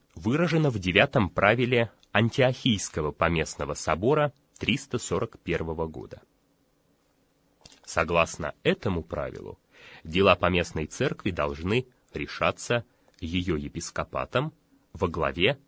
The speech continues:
с первым епископом. В тексте правила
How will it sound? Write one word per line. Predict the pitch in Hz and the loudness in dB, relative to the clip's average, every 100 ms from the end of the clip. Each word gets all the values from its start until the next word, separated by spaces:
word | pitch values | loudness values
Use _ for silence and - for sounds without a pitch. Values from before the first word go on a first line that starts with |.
| _ | _
с | - - | -10 -10
первым | - 80 78 92 | -4 -2 -2 -4
епископом. | 92 90 69 - - 64 - - _ _ _ _ _ _ _ _ _ _ - - _ | -4 -8 -10 -16 -18 -18 -18 -20 _ _ _ _ _ _ _ _ _ _ -20 -20 _
В | - | -2
тексте | 85 - - | -2 -2 -8
правила | 82 123 156 92 67 | 0 2 2 0 -4